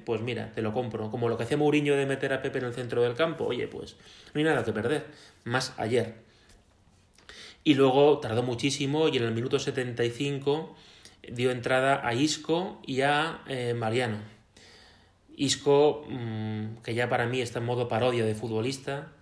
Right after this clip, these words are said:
hizo una ruletita que para los compilation skills con música de Safri Duo irán muy bien, pero ralentiza el juego, mm, hasta el paroxismo. Y Mariano, pues me parece un delantero muy limitado, muy voluntarioso, presiona como pollo sin cabeza.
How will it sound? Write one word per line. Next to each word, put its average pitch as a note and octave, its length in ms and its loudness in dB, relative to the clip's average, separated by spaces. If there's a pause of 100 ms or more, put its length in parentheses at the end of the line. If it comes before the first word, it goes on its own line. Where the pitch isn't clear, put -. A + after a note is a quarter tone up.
(500)
hizo C#3 240 2
una C3+ 140 4
ruletita C#3+ 640 2
que C#3 100 0
para A#2 280 0
los A2+ 160 -2
compilation B2+ 540 -2
skills B2+ 540 -2
con B2 180 -2
música C3 320 -2
de B2 100 0
Safri A#2+ 320 -4
Duo B2+ 260 2
irán B2+ 180 0
muy C3+ 160 0
bien, D3 400 0 (540)
pero C3+ 260 6
ralentiza A#2+ 520 2
el B2 80 0
juego, C3+ 680 -2 (560)
mm, G#2 720 -8
hasta - 240 -4
el A2 80 -2
paroxismo. G#2+ 720 -4 (640)
Y C#3+ 120 4
Mariano, D3+ 520 4
pues C3 340 -2
me B2 120 -4
parece A#2+ 400 0
un B2+ 120 -2
delantero C3 420 0
muy A#2+ 160 -2
limitado, D#3 560 0
muy A#2 160 -4
voluntarioso, B2+ 840 0
presiona B2 400 0
como G#2+ 200 -2
pollo C3 180 0
sin A#2+ 200 -6
cabeza. D3 480 -2